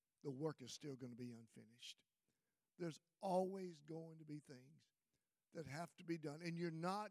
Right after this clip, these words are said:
gonna get it all done, no matter how hard you try. But the good news is, we preach about the finished work of Jesus. So while you're here, even though the work and the ministry is going to be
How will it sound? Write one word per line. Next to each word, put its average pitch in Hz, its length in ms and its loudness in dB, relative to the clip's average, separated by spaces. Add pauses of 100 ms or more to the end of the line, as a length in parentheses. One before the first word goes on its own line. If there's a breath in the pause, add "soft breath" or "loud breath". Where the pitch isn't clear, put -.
(120)
gonna 180 260 2
get 156 280 0
it 151 160 -2 (120)
all 156 260 -6
done, 131 340 -12 (720)
no 151 120 4
matter 147 240 4
how 135 60 2
hard 147 320 -4
you 160 120 -12
try. 131 280 -6 (400 soft breath)
But 202 140 4
the 202 80 4
good 233 240 8
news 151 300 4
is, 143 380 2 (1200)
we 170 120 6 (200)
preach - 440 -10 (720)
about 135 280 -10
the 123 60 -14 (140)
finished 156 420 -4
work 123 220 -12
of 139 100 -16
Jesus. - 600 -14 (1160)
So 175 160 0
while 185 280 10
you're 226 200 6
here, 220 280 4 (1200)
even 214 280 6
though 226 240 12
the 185 100 8
work 202 340 8 (120)
and 175 100 0
the 165 80 6
ministry 247 720 4
is 165 140 -4
going 196 240 4
to 190 60 2
be 180 180 10